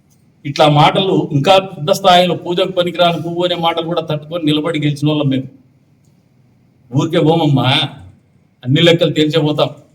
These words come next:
అనుకుంటున్నారే మీరు. ఇంకా లెక్క తేయాలని మంత్రి పదవి దో ఇది,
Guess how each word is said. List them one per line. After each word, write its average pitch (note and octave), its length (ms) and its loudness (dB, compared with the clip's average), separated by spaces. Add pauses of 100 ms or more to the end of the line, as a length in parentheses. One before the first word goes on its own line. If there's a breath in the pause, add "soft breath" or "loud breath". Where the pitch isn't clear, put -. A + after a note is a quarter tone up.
(600)
అనుకుంటున్నారే E3 640 2
మీరు. D3+ 280 4 (580)
ఇంకా C3 180 2
లెక్క D3 280 0
తేయాలని C#3 340 2 (120)
మంత్రి C3 280 0
పదవి C#3 320 -2 (180)
దో A#2+ 100 -4
ఇది, B2 340 -4